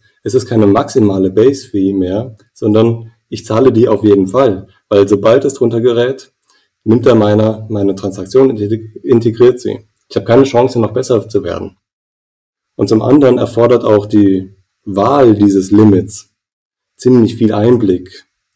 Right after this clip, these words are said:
Ja, ich muss, ich muss verstehen, was macht der Base Fee Markt eigentlich? Was ist denn eine normale Base Fee? Was macht das eigentlich? Das ist ja ein Faktor, den ich mit meinem Used Gas multiplizieren muss, um meine Transaktionskosten rauszukriegen und so weiter. Das ist alles ziemlich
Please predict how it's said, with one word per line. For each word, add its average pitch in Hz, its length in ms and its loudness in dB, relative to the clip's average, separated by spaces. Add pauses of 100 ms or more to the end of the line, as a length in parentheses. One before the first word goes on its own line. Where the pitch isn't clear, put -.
(100)
Ja, 104 340 0
ich 110 140 -6
muss, 107 200 2
ich - 120 -8
muss 107 260 2
verstehen, 117 480 2
was 101 140 -4
macht 113 180 -4
der 143 80 2
Base 98 260 2
Fee 104 100 0
Markt 90 260 0
eigentlich? 95 260 -4
Was 95 140 -8
ist - 120 -4
denn 131 140 4
eine 95 240 2
normale 92 420 2
Base 95 300 -2
Fee? 98 240 -8 (300)
Was - 160 -4
macht 120 240 0
das 117 120 0
eigentlich? 104 400 0 (200)
Das 107 120 -10
ist - 120 -8
ja 123 100 0
ein 107 80 2
Faktor, 131 540 -2
den 120 160 2
ich 117 160 -2
mit 131 180 0
meinem 101 540 -2 (320)
Used 131 400 0
Gas 123 260 -4
multiplizieren 120 640 -2
muss, 107 180 4
um 135 120 2
meine 113 180 4
Transaktionskosten 113 840 -2
rauszukriegen 98 720 -4
und 123 100 -4
so 113 80 -4
weiter. 113 240 -2
Das 101 140 -12
ist 110 100 -6
alles 139 240 0
ziemlich 139 380 2